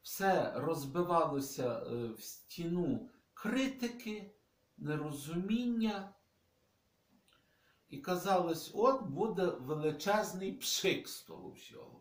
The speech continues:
Поговорять, пограються, і мені тут згадуються слова, які казав, е, наш почесний патріарх Філарет, як він ще колись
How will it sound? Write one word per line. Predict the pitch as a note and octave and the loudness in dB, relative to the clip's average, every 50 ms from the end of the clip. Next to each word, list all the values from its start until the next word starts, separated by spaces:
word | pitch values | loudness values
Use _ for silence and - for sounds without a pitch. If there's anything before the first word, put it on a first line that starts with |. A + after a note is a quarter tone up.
| - - | -18 -14
Поговорять, | G#2+ A2 G#2+ G#2+ A#2 A#2 C#3 F#3 A3+ - - - - - - - - _ _ _ _ _ _ _ _ _ _ _ - | -12 -12 -10 -10 -10 -6 -2 0 0 0 0 -2 -4 -6 -8 -14 -20 _ _ _ _ _ _ _ _ _ _ _ -10
пограються, | - - B2 B2+ F3 F#3+ G3 F#3+ F3 E3+ - - D3+ | -6 -4 -4 0 2 2 4 4 4 2 2 0 0
і | C#3 C3 | 0 0
мені | C3+ C#3+ E3 F3+ F#3 F3 | 0 0 -2 -2 -4 -6
тут | - - C#3 C3 A#2 | -8 -8 -10 -8 -8
згадуються | A#2 A#2+ C#3+ D3+ D3 C#3 C#3 C3+ B2+ A#2 - - - B2 A#2+ | -6 -4 -2 -2 -2 0 -2 -2 -2 -4 -6 -10 -10 -10 -10
слова, | - - - C3 C#3 C3+ D#3 F#3 G3 G3 G3 - - - _ _ _ _ _ _ _ _ _ _ - | -10 -10 -10 -6 -4 -2 0 0 0 -2 -4 -8 -16 -20 _ _ _ _ _ _ _ _ _ _ -16
які | - - - - C#3+ C3+ C3 | -16 -16 -12 -8 -6 -6 -6
казав, | - - B2 B2 - C3+ C3 A#2+ A2+ G2+ - - | -4 -2 -4 -2 -2 -2 -2 -2 -2 -4 -8 -10
е, | - G#2 G2+ G2+ G2+ G2 G2 G2 G2 - _ _ _ _ _ _ _ _ _ _ _ _ _ _ _ _ _ _ _ _ - _ - | -14 -12 -12 -12 -12 -12 -14 -16 -18 -20 _ _ _ _ _ _ _ _ _ _ _ _ _ _ _ _ _ _ _ _ -20 _ -10
наш | A#2 A#2+ A#2+ - | -8 -8 -8 -8
почесний | - - B2 A#2+ - C#3 C3+ C3 C3 - B2 A#2 A#2 | -8 -10 -10 -6 -2 0 0 0 0 -2 -6 -6 -6
патріарх | A2+ - B2 B2 - - A2+ A#2 A#2 A2+ A2 G#2+ G#2+ - - | -6 -6 -8 -8 -8 -8 -6 -6 -4 -4 -4 -4 -6 -10 -14
Філарет, | - - A2+ A2 A#2+ B2+ - E3+ F#3+ A3 - - - - _ _ _ _ _ _ _ _ _ _ _ _ _ _ _ _ _ _ _ _ _ _ _ _ - G#2+ - - - - - - A2 - _ _ - | -12 -10 -8 -6 -6 -6 -4 -4 -6 -6 -8 -12 -20 -20 _ _ _ _ _ _ _ _ _ _ _ _ _ _ _ _ _ _ _ _ _ _ _ _ -20 -20 -20 -20 -20 -20 -20 -20 -20 -20 _ _ -18
як | - A2 A2 A2 - - | -12 -10 -10 -10 -10 -8
він | B2+ C#3+ D3 C#3+ | -6 -4 -4 -4
ще | - - - A#2+ A2+ | -6 -6 -6 -6 -6
колись | - - A#2 A2+ C3+ D#3+ E3 D#3+ - - - - | -6 -8 -8 -6 -6 -6 -8 -8 -12 -16 -18 -20